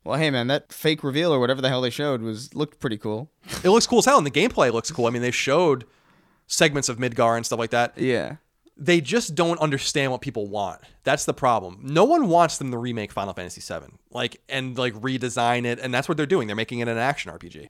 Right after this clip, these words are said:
Speaker 2: Just remake the fucking game. Pound for pound,
Speaker 1: They already
Speaker 2: note
Speaker 1: have.
Speaker 2: for note.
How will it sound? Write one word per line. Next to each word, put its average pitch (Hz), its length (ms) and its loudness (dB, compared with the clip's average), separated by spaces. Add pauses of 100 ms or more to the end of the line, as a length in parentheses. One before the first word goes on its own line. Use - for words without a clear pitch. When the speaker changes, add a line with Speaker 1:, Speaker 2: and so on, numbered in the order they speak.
Speaker 2:
Just - 240 -2
remake 139 460 -2
the 123 80 -8
fucking 110 420 -8
game. 101 400 -10 (560)
Pound 139 320 2
for 156 80 -4
pound, 117 500 0
Speaker 1:
They 170 60 4
already 196 160 4
Speaker 2:
note 160 80 4
Speaker 1:
have. 208 160 4
Speaker 2:
for 131 60 2
note. 135 320 -2